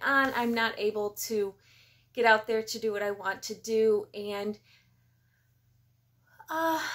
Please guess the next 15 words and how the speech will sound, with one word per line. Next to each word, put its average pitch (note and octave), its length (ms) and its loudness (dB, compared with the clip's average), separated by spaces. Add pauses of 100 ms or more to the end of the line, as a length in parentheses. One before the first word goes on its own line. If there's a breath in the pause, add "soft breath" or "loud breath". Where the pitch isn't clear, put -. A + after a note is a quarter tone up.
(160 loud breath)
actually G4+ 640 4
videoing G4+ 760 4 (180)
and E4+ 240 0
doing F4+ 340 -2
what F#4 120 4
I F#4 80 6
wanna F#4 280 2
do F#4 200 -2
takes, E4 360 -2
like, C#4+ 200 0
three D4 240 -12
times C4+ 400 0
longer A#3 320 0
than A#3 200 -2
I, A3 220 0